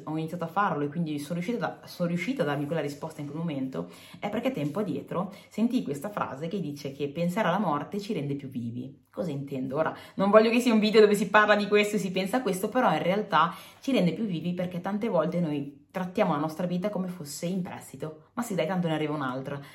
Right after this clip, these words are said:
tanto è solo una prova, ne verrà un'altra", quando in realtà è una unica. Il tempo che passa non ce lo porta indietro nessuno, quindi non dovremmo aspettare che accada qualcosa, aspettare all'ultimo secondo, non fare mai, buttare via quelle che sono le nostre, nostre, le nostre giornate,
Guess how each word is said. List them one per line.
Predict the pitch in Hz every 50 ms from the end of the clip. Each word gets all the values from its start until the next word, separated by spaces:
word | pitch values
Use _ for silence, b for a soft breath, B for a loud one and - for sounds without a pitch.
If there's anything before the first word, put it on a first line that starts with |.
| B B
tanto | B 220 208 175 175
è |
solo | 170 - 170 160
una | 160 151
prova, | 147 151 139 127 131 131 143
ne | 151 156
verrà | 151 160 156 156 147
un'altra", | 147 143 131 127 131 131 139 143 143 B B B B B
quando | B 254 220 185 170
in | 165
realtà | 196 202 208 202 247 247 -
è | - 151
una | 170 190 185 160
unica. | 165 190 196 165 135 - 143 131 135 B B B
Il | B 170 175
tempo | - 247 240 - 185
che | 175 170
passa | - 196 208 202 - 151
non | 147 147
ce | 143
lo | 156 -
porta | - 170 165 160
indietro | 156 160 170 175 170 170 - - - -
nessuno, | 175 180 180 - - - - - 202 190 170 147 139 - - B B B B B
quindi | B - 233 220 180
non | 175 170 170
dovremmo | 185 214 233 214 190 165
aspettare | 165 - - - - - 170 175 - - - 165 147 139 139 135 143
che | 143 151
accada | 143 143 - 143 131 139
qualcosa, | 135 139 135 135 131 - 131 131 135 - - 143 143 147 B B B
aspettare | - 170 - - - 170 - - - 160 139 127 131 139 143
all'ultimo | 143 143 143 143 143 - 139 139
secondo, | 139 139 139 - - 135 127 131 139
non | 147 156 156
fare | 156 - 165 156 156
mai, | 156 165 156 B B B B
buttare | B 160 156 - - 190 170 156
via | 160 160
quelle | 165 156 143
che | 143 147
sono | 143 - 151 139
le | 139 139
nostre, | 135 139 - - 139
nostre, | 131 135 - - 135 - -
le | 147
nostre | 156 151 147 - - 135
giornate, | 131 135 135 139 131 120 120 - - 143 143